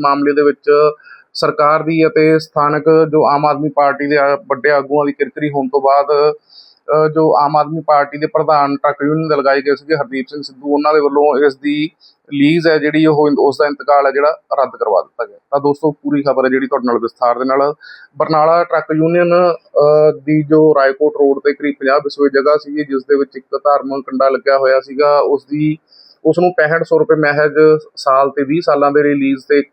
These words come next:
ਸੰਗਰੂਰ ਦੇ ਮਹਿਲਾ ਨੇਗੇ, ਉਹਨਾਂ ਨੂੰ ਦਿੱਤਾ ਗਿਆ ਸੀ ਤੇ ਲੀਜ਼ ਹੈ ਜਿਹੜੀ ਪੰਦਰਾਂ ਸਾਲ ਹੋਰ ਵਧਾਈ ਜਾ ਸਕਦੀ ਸੀ, ਯਾਨੀ ਕਿ ਟੋਟਲ ਪੈਂਤੀ ਸਾਲ ਦੇ ਲਈ ਲੀਜ਼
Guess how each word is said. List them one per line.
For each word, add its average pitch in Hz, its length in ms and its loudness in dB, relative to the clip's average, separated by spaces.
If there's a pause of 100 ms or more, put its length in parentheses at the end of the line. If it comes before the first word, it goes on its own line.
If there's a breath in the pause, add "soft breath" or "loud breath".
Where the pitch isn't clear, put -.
ਸੰਗਰੂਰ 139 400 0
ਦੇ 143 80 2
ਮਹਿਲਾ 139 360 0
ਨੇਗੇ, 143 240 0
ਉਹਨਾਂ 139 340 -2
ਨੂੰ 151 80 -2
ਦਿੱਤਾ 147 360 -4
ਗਿਆ 143 160 0
ਸੀ 143 140 -6
ਤੇ 151 160 0
ਲੀਜ਼ 135 260 0
ਹੈ 147 60 4
ਜਿਹੜੀ 143 180 -4
ਪੰਦਰਾਂ 135 300 -2
ਸਾਲ 135 220 0
ਹੋਰ 127 220 -4
ਵਧਾਈ 143 260 0
ਜਾ 135 140 2
ਸਕਦੀ 135 320 -4
ਸੀ, 139 140 -8
ਯਾਨੀ 139 140 -4
ਕਿ 127 80 -20
ਟੋਟਲ 139 260 -6
ਪੈਂਤੀ 131 400 -4
ਸਾਲ 135 260 0
ਦੇ 131 80 -8
ਲਈ 135 140 -6
ਲੀਜ਼ 131 320 -6